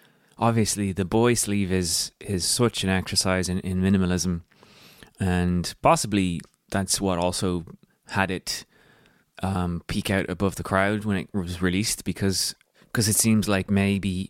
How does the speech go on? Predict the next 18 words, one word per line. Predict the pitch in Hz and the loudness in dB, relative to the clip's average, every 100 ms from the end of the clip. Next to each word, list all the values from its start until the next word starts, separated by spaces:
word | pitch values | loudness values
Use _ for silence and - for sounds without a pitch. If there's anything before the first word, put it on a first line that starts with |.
| - | -4
over | 110 117 113 | 0 2 2
design | 104 98 101 98 98 95 | 0 0 2 2 0 0
was | 95 95 92 | 0 0 0
the | 101 | -2
flavor | 107 101 95 98 95 | 0 0 0 -2 -2
of | 90 101 | -2 -2
the | |
month, | 98 95 92 - - - _ - - - | 0 2 0 -4 -12 -14 _ -20 -20 -14
making | - 98 - 95 | -2 -2 0 -2
a | 90 | 0
bigger | 95 92 | 0 -2
splash | - 101 95 90 - | 0 0 2 0 -2
rather | 95 95 92 | 0 0 0
than | 92 90 90 87 - - _ _ | 0 0 -2 -4 -10 -20 _ _
the | 98 92 | -2 0
more | 92 90 - | 2 0 2
under | 101 98 90 | 2 4 2
designed | 92 90 87 85 82 - | 0 0 0 0 -4 -8